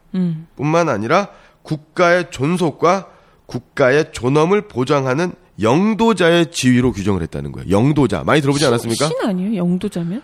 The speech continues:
Speaker 2: 그러니까 이제 북에서도
Speaker 1: 음.
Speaker 2: 뭐, 경애하는
Speaker 1: 예, 어.
Speaker 2: 뭐, 장군님, 영도자.
Speaker 1: 아, 그러게요. 이게 거의,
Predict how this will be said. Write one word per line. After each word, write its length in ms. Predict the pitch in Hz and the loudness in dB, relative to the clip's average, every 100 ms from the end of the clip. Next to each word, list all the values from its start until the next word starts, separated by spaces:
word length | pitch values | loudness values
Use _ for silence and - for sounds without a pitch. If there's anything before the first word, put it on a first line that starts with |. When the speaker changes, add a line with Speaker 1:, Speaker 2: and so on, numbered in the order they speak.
| _ | _
Speaker 2:
그러니까 200 | 170 175 | -2 -2
이제 80 | 151 | -2
북에서도 800 | 127 160 208 180 156 147 95 - - | -2 2 2 2 0 0 0 -4 -10
Speaker 1:
음. 200 | 180 175 | -8 -4
Speaker 2:
뭐, 200 | 170 92 - | -4 -6 -2
경애하는 680 | 110 156 190 185 160 104 71 _ - | 0 2 4 2 2 -2 -6 _ -10
Speaker 1:
예, 280 | 208 214 220 | -4 0 0
어. 280 | 220 202 196 | 2 2 4
Speaker 2:
뭐, 300 | 190 180 165 | 2 0 -2
장군님, 580 | 127 139 185 202 131 78 | -2 0 2 2 0 0
영도자. 480 | 95 117 156 214 160 | 0 2 4 4 2
Speaker 1:
아, 20 | |
그러게요. 800 | 98 - 190 170 170 175 175 170 180 _ _ _ _ _ _ - | 0 -4 -4 -4 -4 -4 -6 -10 -14 _ _ _ _ _ _ -6
이게 240 | 202 269 | -2 -2
거의, 600 | - 208 208 226 214 165 | 0 0 2 0 -2 -6